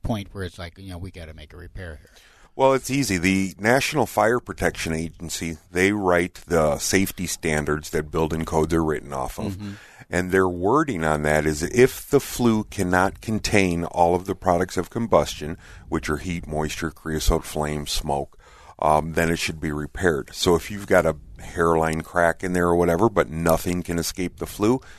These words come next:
Speaker 2: it's not as big of a deal. Um, it'll come up on a buyer's inspection and
Speaker 1: Mm-hmm.
Speaker 2: stuff like that just because it will start to separate over time. But, um,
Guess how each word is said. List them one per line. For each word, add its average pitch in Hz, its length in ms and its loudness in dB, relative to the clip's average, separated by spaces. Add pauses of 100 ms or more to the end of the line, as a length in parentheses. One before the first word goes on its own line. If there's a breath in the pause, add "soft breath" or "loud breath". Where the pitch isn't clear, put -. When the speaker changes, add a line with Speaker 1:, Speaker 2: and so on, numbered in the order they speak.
(200 loud breath)
Speaker 2:
it's - 220 -8
not 123 160 4
as 107 100 0
big 104 220 0
of 95 100 -2
a 95 60 2
deal. 95 340 -2 (380 soft breath)
Um, 76 320 2
it'll 80 200 2
come 78 200 -2
up 76 200 4
on 71 160 0
a 67 80 -4
buyer's 69 460 -2
inspection 76 680 -8
and 76 100 -6
Speaker 1:
Mm-hmm. 104 80 -6
Speaker 2:
stuff 78 260 -4
like 76 220 -4
that 85 240 4
just - 300 -14
because 76 500 -4 (260 loud breath)
it 69 200 0
will 80 300 2
start - 340 -4
to - 80 -12
separate 73 540 -2
over 69 260 -6
time. 69 360 -10 (480 loud breath)
But, 87 320 4
um, 78 440 0